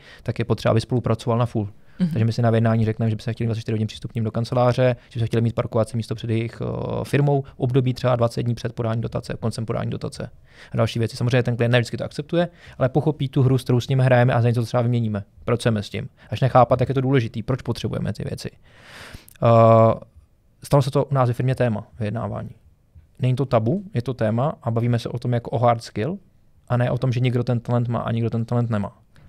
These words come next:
Speaker 2: Já se chci Radima samozřejmě zeptat, dá se všechno naučit, všechno z toho, co tady Jirka zmiňuje, je to něco, s tím ten člověk může pracovat a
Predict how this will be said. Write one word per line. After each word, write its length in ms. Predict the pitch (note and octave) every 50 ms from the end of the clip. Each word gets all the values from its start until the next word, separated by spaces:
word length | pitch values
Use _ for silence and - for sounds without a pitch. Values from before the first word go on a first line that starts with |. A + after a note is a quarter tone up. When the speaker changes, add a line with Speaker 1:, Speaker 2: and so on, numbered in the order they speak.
| - - - - - - - - - - - - - G#3+
Speaker 2:
Já 100 | G#3 F#3+
se 120 | - G#3
chci 240 | F#3+ - - G3 E3+ -
Radima 280 | G3+ G3+ F3 G3 G3+ G3
samozřejmě 440 | - G#3 G3+ G#3 F#3+ G3 G3 G3+
zeptat, 360 | F#3+ G#3+ G#3 - - E3 - - -
dá 120 | - G3 F#3
se 140 | - -
všechno 300 | G3 - G#3 F#3+ - G3+
naučit, 440 | F#3+ G#3 G3 F#3 - - - - - -
všechno 300 | - - F#3 - G3+ F3+
z 60 | -
toho, 200 | - G3 F#3+ F3
co 120 | - - -
tady 200 | - F3 F3+ F3+ - -
Jirka 320 | - G3 F3+ - - F#3
zmiňuje, 500 | F3+ F#3+ F#3 F3+ F3 F3 F3 F3 F3 F3 - - - - - - -
je 100 | - F3+
to 100 | F3 F3+
něco, 320 | F#3 F#3+ F3+ F3 - G3 F3+
s 100 | - -
tím 180 | - F3+ F3+
ten 180 | E3+ F3 F3 F3
člověk 400 | - - F3+ E3 F3 F3 E3+ -
může 360 | F3+ F3+ F3+ F3+ F3 G3 F3+
pracovat 760 | - - - F#3 F3+ F3 - - F#3+ E3 E3+ E3+ E3+ F3 - -
a 400 | - F3 E3+ E3+ E3+ E3+ E3+ E3+